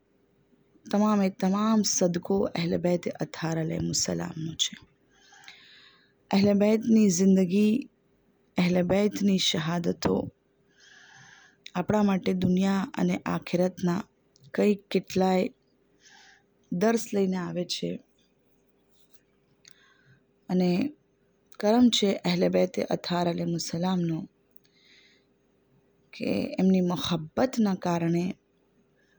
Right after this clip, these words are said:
આપણી દુનિયા પણ આબાદ છે ને ઇન્શાઅલ્લાહ એ મોહબ્બતના કારણે આપણી આખિરતો પણ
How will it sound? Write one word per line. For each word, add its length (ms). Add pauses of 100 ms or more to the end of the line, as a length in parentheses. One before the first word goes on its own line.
(280)
આપણી 220
દુનિયા 360
પણ 180
આબાદ 440
છે 220
ને 120
ઇન્શાઅલ્લાહ 720 (720)
એ 80
મોહબ્બતના 640
કારણે 420
આપણી 400
આખિરતો 580
પણ 200